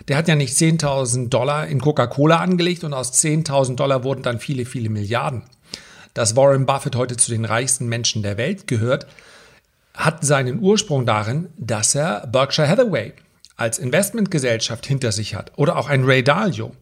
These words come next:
Der ist deshalb so reich geworden, weil ihm viele Menschen Geld anvertraut haben. Also, ein Unternehmen gründen, eine zündende Idee haben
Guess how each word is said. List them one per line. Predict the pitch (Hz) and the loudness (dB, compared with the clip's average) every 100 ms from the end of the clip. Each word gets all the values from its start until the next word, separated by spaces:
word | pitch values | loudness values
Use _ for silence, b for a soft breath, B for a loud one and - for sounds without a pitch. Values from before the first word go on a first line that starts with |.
| _ _ - | _ _ -2
Der | 131 139 | 0 0
ist | 208 - 143 | 0 -2 2
deshalb | 165 208 - 120 107 | 2 2 0 -2 -2
so | 131 | -2
reich | 110 107 110 | 0 -2 -4
geworden, | 131 113 143 196 | -4 -2 2 2
weil | 123 170 | 2 2
ihm | 202 | 0
viele | 202 - 123 143 | 0 -2 0 2
Menschen | 156 101 - 170 | 2 2 0 0
Geld | 123 110 | 2 0
anvertraut | 175 214 - 175 110 - - | 0 0 0 -2 -4 -6 -8
haben. | - 165 - B B B B B B | -10 -12 -16 B B B B B B
Also, | 147 156 135 113 - - - - | 2 2 2 -4 -10 -20 -16 -6
ein | 139 | -4
Unternehmen | 143 123 135 214 247 208 | -2 0 2 0 0 2
gründen, | 190 208 208 208 | 2 0 -4 -6
eine | 196 - 120 | -6 -6 -2
zündende | - 190 196 170 | 0 0 -2 -4
Idee | 165 139 117 160 208 | -2 -4 -2 -2 -2
haben | 175 202 208 214 | -4 -4 -4 -4